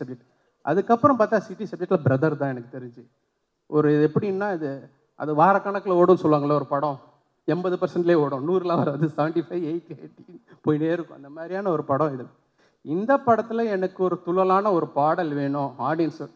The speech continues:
முன்னாடி பேசின மாதிரி கொண்டு வரணும் போது, ஒரு ஃப்ரெஷ் வாய்ஸ் இருக்கலாம்னு போது,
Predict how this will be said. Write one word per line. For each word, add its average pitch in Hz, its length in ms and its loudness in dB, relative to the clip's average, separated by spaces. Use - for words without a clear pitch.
முன்னாடி 175 200 2
பேசின 156 380 -4
மாதிரி 151 240 -4
கொண்டு 151 260 2
வரணும் 143 240 0
போது, 156 320 0
ஒரு 143 200 -6
ஃப்ரெஷ் 170 240 -4
வாய்ஸ் 180 280 -4
இருக்கலாம்னு 156 380 -10
போது, 175 480 -2